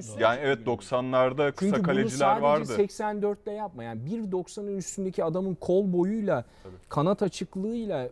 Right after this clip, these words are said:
Speaker 1: bir seksen dört, bir seksen beşinki aynı değil
Speaker 2: Tabii
Speaker 1: yani. Onu
Speaker 2: Altay,
Speaker 1: söylemeye çalışıyorum.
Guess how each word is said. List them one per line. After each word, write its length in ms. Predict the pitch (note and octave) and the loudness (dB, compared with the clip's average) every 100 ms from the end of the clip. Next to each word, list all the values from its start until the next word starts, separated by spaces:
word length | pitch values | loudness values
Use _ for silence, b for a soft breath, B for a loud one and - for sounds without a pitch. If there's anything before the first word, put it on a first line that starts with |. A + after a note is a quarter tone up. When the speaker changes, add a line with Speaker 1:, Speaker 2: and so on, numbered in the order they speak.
| - | -6
Speaker 1:
bir 240 | C#3 G#3+ | -4 -4
seksen 560 | G3+ G#3 F#3 - F#3+ F#3+ | -2 -2 -2 -4 -4 -4
dört, 200 | F#3+ F#3+ | -4 -6
bir 120 | G3 | -8
seksen 500 | - F#3+ - F3+ F3+ | -4 -6 -6 -8 -8
beşinki 420 | E3 F#3 F3 F#3+ | -8 -10 -10 -10
aynı 320 | F3 F3 E3 | -12 -10 -8
değil 140 | D#3 D3+ | -8 -6
Speaker 2:
Tabii 140 | G#2 | -8
Speaker 1:
yani. 100 | - | -4
Onu 60 | G2+ | -4
Speaker 2:
Altay, 340 | G2+ A#2+ A2+ | -4 0 0
Speaker 1:
söylemeye 220 | A2 G2+ F#2+ | -2 -8 -16
çalışıyorum. 340 | F2+ E2 D#2+ | -20 -20 -20